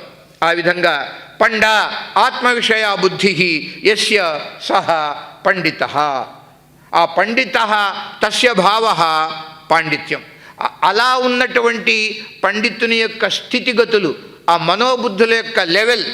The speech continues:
ఆ స్థాయి ఉన్నదే, అది అసలు పాండిత్యం. అంచేత చాలా చిన్న వయసులోనే అన్నగారి దగ్గర, ఆ, వేదాంత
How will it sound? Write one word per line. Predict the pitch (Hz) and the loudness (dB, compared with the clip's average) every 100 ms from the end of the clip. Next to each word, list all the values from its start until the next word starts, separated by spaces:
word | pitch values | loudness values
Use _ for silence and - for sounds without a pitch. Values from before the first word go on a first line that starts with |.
| - - - - | -12 -16 -20 -4
ఆ | 151 | -2
స్థాయి | 156 - - 185 220 240 | -2 -8 -2 0 2 0
ఉన్నదే, | 208 190 175 170 147 - - - | -2 -2 0 0 -2 -6 -14 -10
అది | - 151 202 | -8 -2 -2
అసలు | 151 143 160 | -2 -4 -4
పాండిత్యం. | 156 127 127 127 - 110 - - - - - _ _ - - | -2 -4 -4 -16 -14 -16 -14 -20 -20 -20 -20 _ _ -18 -8
అంచేత | 151 160 185 175 151 131 - - - | -4 -2 0 0 -2 -6 -12 -12 0
చాలా | 180 202 208 185 165 - - - - 190 | 2 4 2 2 -2 -10 -14 -20 -4 0
చిన్న | 202 | 2
వయసులోనే | 208 196 190 202 185 180 180 165 151 - - - | 2 2 0 0 2 2 0 0 -6 -12 -18 -6
అన్నగారి | 165 190 202 196 175 | -2 0 2 2 2
దగ్గర, | 160 135 156 151 139 131 - - - _ - 131 | 0 0 2 2 0 -6 -10 -20 -20 _ -6 -2
ఆ, | 135 | 0
వేదాంత | 123 135 190 190 180 156 156 147 135 | 0 0 2 2 0 0 -2 -2 -6